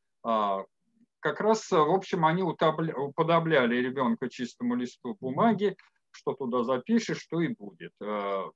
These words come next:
принципе, ребенок и до культурно-исторической психологии, до этого круга Выгодского,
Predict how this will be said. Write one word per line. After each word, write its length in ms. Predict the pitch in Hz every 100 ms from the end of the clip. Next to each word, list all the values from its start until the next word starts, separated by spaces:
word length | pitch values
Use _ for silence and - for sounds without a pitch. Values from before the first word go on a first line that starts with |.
| -
принципе, 580 | 214 247 - 196 - 151
ребенок 640 | 160 156 220 226 196 - -
и 180 | 180 196
до 760 | 143 175 175 170 160 151 135 -
культурно-исторической 1200 | 165 160 139 123 123 - 139 139 113 - - 117
психологии, 840 | - 120 - 139 156 233 196 190
до 160 | 156 120
этого 400 | 123 117 123 113
круга 380 | - 175 214 185
Выгодского, 800 | 180 170 - 165 _ - 160